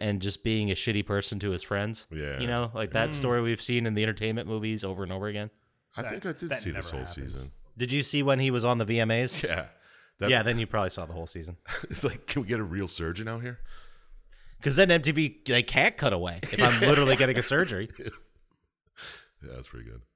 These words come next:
Speaker 1: And then I think that's really all I watched. I mean, we didn't watch too terribly much else. I've been running around a lot.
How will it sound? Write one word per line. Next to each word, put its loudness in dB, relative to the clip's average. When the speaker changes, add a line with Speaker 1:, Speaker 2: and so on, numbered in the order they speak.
Speaker 1:
And -2
then 2
I -8
think -6
that's -4
really -2
all 0
I 2
watched. -2
I -2
mean, -2
we -2
didn't -4
watch -4
too -4
terribly -4
much -6
else. -6
I've -10
been -6
running 0
around 2
a -2
lot. -2